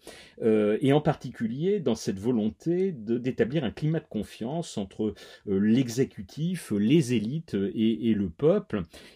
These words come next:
Et c'est à Olivier lui-même, euh, qu'il m'appartient en quelque sorte de conclure ma, ma conférence. Euh, en dix-huit cent quatre-vingt-neuf, vingt ans après sa chute, il donnera un livre très important, dix-sept cent quatre-vingt-neuf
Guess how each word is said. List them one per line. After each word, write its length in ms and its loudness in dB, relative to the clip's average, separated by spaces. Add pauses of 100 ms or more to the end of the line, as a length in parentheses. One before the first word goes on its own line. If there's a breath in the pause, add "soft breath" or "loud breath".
Et 60 0
c'est 280 4
à 60 8
Olivier 420 4
lui-même, 680 0
euh, 320 2
qu'il 200 -4
m'appartient 460 0
en 80 -2
quelque 260 -2
sorte 220 -6
de 60 -2
conclure 440 -4
ma, 240 -2 (220 loud breath)
ma 160 0
conférence. 880 -4 (520 loud breath)
Euh, 280 0
en 160 0
dix-huit 340 -4
cent 200 0
quatre-vingt-neuf, 920 0
vingt 440 0
ans 240 2
après 340 -2
sa 180 -4
chute, 500 -4 (400 loud breath)
il 160 -4
donnera 380 2
un 60 2
livre 320 -2
très 360 -2
important, 440 -4
dix-sept 480 -2
cent 160 -2
quatre-vingt-neuf 840 -2